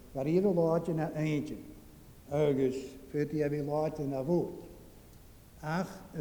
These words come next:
fe'n cwach grys, agus yn cwach gyfentrys,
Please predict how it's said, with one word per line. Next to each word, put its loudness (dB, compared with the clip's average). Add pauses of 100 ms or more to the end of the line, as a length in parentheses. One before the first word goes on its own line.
fe'n 6 (140)
cwach 6
grys, -6 (140)
agus -4
yn -2
cwach 6
gyfentrys, 4